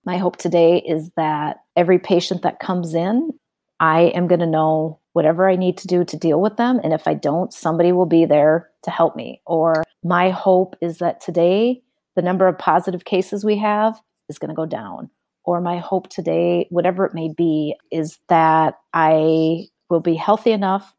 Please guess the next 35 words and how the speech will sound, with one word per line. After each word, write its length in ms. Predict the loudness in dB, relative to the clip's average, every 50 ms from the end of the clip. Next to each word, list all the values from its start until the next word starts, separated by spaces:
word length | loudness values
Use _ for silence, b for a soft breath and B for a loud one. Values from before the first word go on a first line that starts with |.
| _ _ -4
and 100 | -2 -2
I'll 80 | 0
get 200 | 0 0 -2 0
through 120 | -4 -4 -2
my 160 | 0 -2 -2
day 400 | 0 0 0 2 2 2 2 0
and 120 | -2 -6
have 180 | -6 -6 -6 -4
enough 180 | -4 -6 -6 -6 -8
energy 400 | -6 -6 -6 -6 -6 -8 -10 -10
to 140 | -10 -10 -12
enjoy 260 | -10 -10 -10 -12 -12
my 160 | -10 -12 -12
family. 520 | -10 -8 -8 -8 -8 -10 -14 -16 -16 -16 -8 -4
And 180 | -4 -4 -4
so 280 | -2 0 0 0 0 B B B B B B B B -2
it, 220 | -2 -2 -2 -2 _ _ -6
you 160 | 0 2 2
know, 180 | 4 4 2
I 100 | 2 2
just, 280 | 2 2 0 -2 -2 _ 2
that's 300 | 4 4 4 4 2 -2
what 120 | 0 2 4
I 80 | 4
mean 260 | 2 2 -2 -2 -2
by 140 | -2 -2 -2
it, 120 | -2 -4 -6
is 160 | -6 -6 -2
that 300 | 0 0 0 0 -2 -4
it's 160 | -8 -8 -6
available 400 | -4 0 2 2 4 4 0 -2
to 100 | -4 -6 -6
all 220 | -4 -2 -2 -2 -4
of 120 | -8 -14
us. 420 | -16 -16 -16 -18 -20 -20 _ _